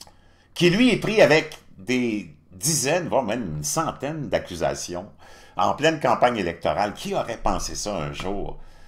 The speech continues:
que t'as tellement peur d'un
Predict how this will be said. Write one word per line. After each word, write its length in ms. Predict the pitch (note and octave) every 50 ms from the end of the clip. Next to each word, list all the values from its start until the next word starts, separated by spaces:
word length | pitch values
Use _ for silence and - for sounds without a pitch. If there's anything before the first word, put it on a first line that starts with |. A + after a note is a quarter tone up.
| - - - - - -
que 180 | - A2+ G2 - - - - - - - - - - - - - - - - - - - - - - - - - _ - -
t'as 80 | - C3+
tellement 480 | - - - A#3+ A3+ A#3 A3 F#3 C3+ -
peur 460 | - - D3+ D#3+ E3 D#3+ D3 A#2 F2+
d'un 560 | G2+ G2 F#2 F2 E2 D#2+ D#2 D2 D2 D2